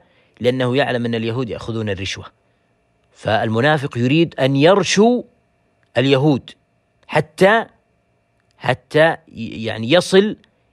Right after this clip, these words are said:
إلى ما يريد من الباطل. فهؤلاء اتفقوا، اتفق الطرفان، ال-، ال-، ال-، ال-، هذا الرجل من، من المنافقين وكذلك اليهودي،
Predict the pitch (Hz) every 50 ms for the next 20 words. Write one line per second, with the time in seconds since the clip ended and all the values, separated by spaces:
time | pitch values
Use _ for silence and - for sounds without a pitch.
0 | _ - 127 135 139 127 131 131 131 131 131 135 139 127 110 - - 104 107 110
1 | 107 98 101 117 107 101 - - 87 - _ _ _ _ _ _ _ _ _ _
2 | _ _ _ _ _ _ _ _ _ _ _ _ _ _ _ _ _ _ - 214
3 | 208 202 196 180 - - 185 196 190 185 185 170 160 180 185 185 - - 190 123
4 | 123 110 - - - - _ _ _ _ _ _ _ _ _ _ _ _ _ _
5 | _ _ - 185 147 139 - - - - 127 120 123 104 135 139 156 170 175 -
6 | _ _ _ _ _ _ - - 117 120 117 113 110 110 110 110 110 107 104 107
7 | 117 113 - - 101 92 65 60 55 50 - - - - - - - - - -
8 | - - 123 127 120 120 113 123 135 123 110 117 110 107 104 101 110 110 107 101
9 | 113 117 117 113 113 110 104 - - 117 - 135 147 135 117 - 120 120 127 123
10 | 120 110 - 143 147 151 - _ - _ - - - 117 123 120 113 113 131 151
11 | 160 156 190 214 143 -